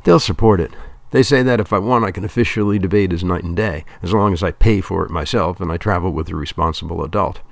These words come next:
I've talked to the other schools in the area. A couple of them are willing to let me tag along with them on trips." "I don't count as a responsible adult?"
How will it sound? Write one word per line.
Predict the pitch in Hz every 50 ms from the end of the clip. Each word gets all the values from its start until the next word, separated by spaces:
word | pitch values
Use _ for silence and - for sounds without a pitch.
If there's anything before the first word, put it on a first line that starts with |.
| - _ _ _ - - - _ -
I've | - - -
talked | - 156 131 - -
to | -
the | 104 101 104
other | 98 95 85
schools | - - - 95 95 92 90 -
in | 98
the | 92 92 98
area. | 101 95 90 90 90 87 87 - - - - -
A | - 147
couple | - 180 156 135 113
of |
them | 104 98 95 92
are | 92 87 - - - - - - -
willing | 110 113 110 95
to | 98
let | 98 101 98
me | 101
tag | 90 - 110 95 95 85
along | 98 98 101 101 101 104 104
with | 98 -
them | 110 104 98 98
on | 90 92 90
trips." | - - 123 117 107 - - - - - - - - - - - - - _ _ _ _ _ _ _ _ - - _
"I | - 98 104
don't | 110 113 123 120 -
count | - 131 127 131 123 -
as | 127 120 113
a | 120 123
responsible | 127 120 - - 120 123 123 - - 123 135 135
adult?" | 139 123 135 139 151 151 -